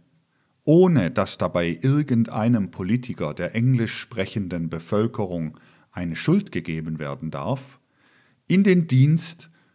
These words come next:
der Selbstzucht gestellt werden kann und gerade dadurch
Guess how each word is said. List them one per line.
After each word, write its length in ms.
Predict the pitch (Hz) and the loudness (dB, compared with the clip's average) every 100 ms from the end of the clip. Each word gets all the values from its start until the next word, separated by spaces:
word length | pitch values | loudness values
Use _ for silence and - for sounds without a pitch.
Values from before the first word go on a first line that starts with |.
| _ | _
der 100 | 101 | -6
Selbstzucht 920 | 90 107 131 131 - - 139 131 - - | 0 2 2 0 -10 -4 -4 -4 -12 -2
gestellt 460 | 127 - 101 101 | -2 2 0 0
werden 360 | 92 85 82 82 | -2 -4 -4 -6
kann 380 | - 82 71 - _ _ _ _ _ _ | -6 -6 -8 -14 _ _ _ _ _ _
und 180 | - 127 | 2 4
gerade 380 | 123 117 110 104 | 6 4 4 2
dadurch 640 | 98 92 113 156 202 - | 2 2 4 2 2 -4